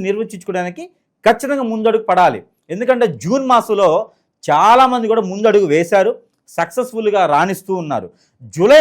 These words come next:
మాసంలో కూడా వీరికి ఇంకా ఎవరైనా మిగిలి ఉంటే ఈ జూలై మాసంలో కనుక మొదటి అడుగు వేస్తే తులారాశి వారికి ఒక అదృష్టం కూడా వస్తుంది. అయితే వీరికి మంచిగా, వీరికి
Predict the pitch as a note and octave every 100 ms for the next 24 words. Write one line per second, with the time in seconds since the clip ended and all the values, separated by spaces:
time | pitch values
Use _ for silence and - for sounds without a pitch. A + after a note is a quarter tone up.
0 | C#4+ B3+ A#3+ G#3+ F#3 F#3+ F3+ E3+ F#3 F#3+
1 | A#2 D3+ F#3 A#3 A3 G3+ F3 E3 F3+ E3+
2 | D#3 D#3+ G#2 - _ F3+ E3+ C3+ G#3+ B3+
3 | A#3 G3+ G3 F3+ D#3+ D#3 E3+ G#2+ B2+ E3+
4 | F#3+ F3 D#3 C#3+ C#3+ A#3+ - _ _ _
5 | - G#3+ C4 A#3+ A3 A3 G#3 G#3 D#3+ E3+
6 | C3+ E2+ _ _ _ _ _ _ _ _
7 | - B2+ F3 F3+ E3+ F3 E3+ - G#2 F2
8 | E2+ _ _ _ E3+ A#3 B3 G#3 F#3+ A3+
9 | D3 G#2 _ _ - D#3 A3+ A#3+ G3+ -
10 | - E3+ F#3+